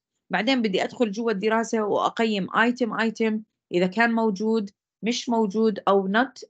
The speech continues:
applicable على الدراسة اللي أنا براجع فيها. هيك طبعًا بنكون كملنا كل هاي الايتمز. آه، حابة أنا أعرض لكم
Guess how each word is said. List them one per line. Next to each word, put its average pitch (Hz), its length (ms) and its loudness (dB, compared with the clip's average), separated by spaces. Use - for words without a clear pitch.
applicable 196 640 0
على 196 380 2
الدراسة 185 600 -2
اللي 170 280 -6
أنا 180 400 -2
براجع 165 400 -4
فيها. 123 240 -16
هيك 254 220 2
طبعًا 226 240 2
بنكون 214 440 -2
كملنا 202 400 -2
كل 254 260 0
هاي 240 240 2
الايتمز. 269 720 -4
آه، 180 240 2
حابة 214 440 0
أنا 220 340 -2
أعرض 190 300 -2
لكم 208 420 -2